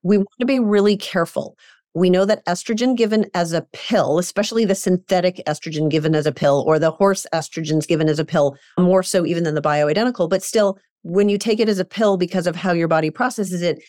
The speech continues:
it increases the risk of blood clots, and that would be a bad idea. I wouldn't say, though, that if somebody has an increase in the risk for blood clots, it's not that I won't give them estrogen, but what I would do is I would give it to them topically and typically sort of on the inner labia,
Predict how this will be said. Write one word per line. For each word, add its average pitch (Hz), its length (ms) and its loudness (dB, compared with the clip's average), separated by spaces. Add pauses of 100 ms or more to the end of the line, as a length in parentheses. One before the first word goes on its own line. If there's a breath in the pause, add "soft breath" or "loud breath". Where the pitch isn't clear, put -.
it 226 160 0
increases 226 500 2
the 185 100 2
risk 180 180 0
of 175 120 0
blood 165 220 0
clots, 170 280 -2
and 165 80 -2
that 151 100 -2
would 170 100 0
be 156 120 0
a 143 40 2
bad 147 240 -2
idea. 208 460 2 (380)
I 180 120 0
wouldn't 220 400 0
say, 202 320 2
though, 180 220 2
that 165 280 0
if 175 120 -8
somebody 220 300 0
has 208 260 -2
an 208 100 2
increase 190 380 -2
in 190 60 -2
the 175 80 0
risk 175 180 -6
for 165 100 -2
blood 208 240 2
clots, 156 340 -4
it's 196 120 -2
not 226 160 0
that 226 100 0
I 190 80 2
won't 180 540 -2
give 208 180 0
them 185 140 0
estrogen, 143 560 -4 (240 soft breath)
but 175 120 0
what 180 140 2
I 170 60 2
would 170 140 -2
do 247 160 0
is 180 120 2
I 170 80 0
would 165 140 -4
give 165 160 -2
it - 100 -6
to - 100 -8
them 147 200 -2
topically 190 600 -2
and 175 140 -2
typically 175 460 0
sort 160 180 -2
of 151 160 -4 (140)
on 156 100 0
the 156 140 0
inner 160 180 2
labia, 143 500 2